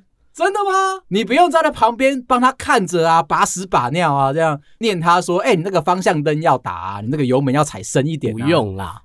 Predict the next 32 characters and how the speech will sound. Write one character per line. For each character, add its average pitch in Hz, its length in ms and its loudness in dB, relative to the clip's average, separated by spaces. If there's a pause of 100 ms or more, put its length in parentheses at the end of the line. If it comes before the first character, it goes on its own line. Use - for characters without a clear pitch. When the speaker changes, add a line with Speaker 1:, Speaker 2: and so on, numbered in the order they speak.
(240)
Speaker 2:
台 170 140 2
北 185 120 2
人 151 120 0
都 190 100 2
懂 123 220 -2
规 151 180 2
矩 131 220 -6
的。 90 140 -10 (1120)
<laughs> 339 1300 2
就 285 80 0
算 277 180 2
你 202 60 -2
做 233 200 2
了 220 60 2
那 226 140 2
些， - 180 -4 (340)
他 349 260 2
也 370 140 2
是 - 120 -4
不 214 140 -4
会 214 100 4
理 185 120 -2
你 160 280 -2
啊。 156 160 0 (560)
Speaker 1:
那 302 140 4
我 208 80 4
来 180 100 2
分 226 220 2
享 147 200 -2
一 127 60 -2
下 131 180 2
啊， 101 220 -2